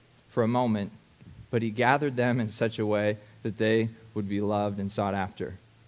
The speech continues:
He would gather people around him so much that, that he would take people with him everywhere he went.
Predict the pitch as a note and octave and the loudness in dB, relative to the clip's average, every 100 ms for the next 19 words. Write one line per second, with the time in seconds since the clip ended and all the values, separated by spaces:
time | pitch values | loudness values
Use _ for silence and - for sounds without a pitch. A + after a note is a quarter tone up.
0 | - - E3+ C#3 C#3+ D3+ E3+ D#3+ E3+ D3 | -2 6 6 8 6 8 6 0 0 2
1 | B2+ B2+ C3 A#2+ A2+ C#3 C#3 C3 - B2 | 2 0 0 -2 2 2 2 0 2 2
2 | A2 - - C3 C3+ D#3 D3 A2+ E3 E3 | 2 0 0 2 4 2 2 -2 -4 -2
3 | E3+ D#3+ C#3 D3+ B2+ A2 B2 B2+ B2 A#2 | -4 -2 -2 0 -2 0 -2 0 2 2
4 | A2 G2+ | 0 -4